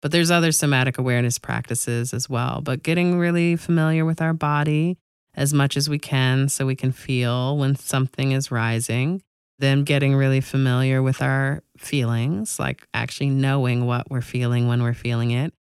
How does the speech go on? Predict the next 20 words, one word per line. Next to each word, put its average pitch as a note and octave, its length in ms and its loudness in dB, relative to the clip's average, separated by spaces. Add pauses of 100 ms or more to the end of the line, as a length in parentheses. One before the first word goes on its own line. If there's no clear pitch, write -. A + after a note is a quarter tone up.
(280)
and B2 260 2
naming B2 380 4
it, D3+ 240 2
even C#3+ 220 2
if C3+ 120 0
it's C3 140 -4
just B2+ 240 -4
for B2+ 100 -4
ourselves, C3 760 -4
like, D#3+ 220 -8
"Oh, D#3+ 360 0
this D3 200 -4
is D3+ 220 -6
anger," D3 720 -2 (480)
and C3+ 100 -2
bringing B2 320 0
some C3 160 -6
curiosity B2+ 720 -2
to B2+ 300 -4
it, C3 240 -2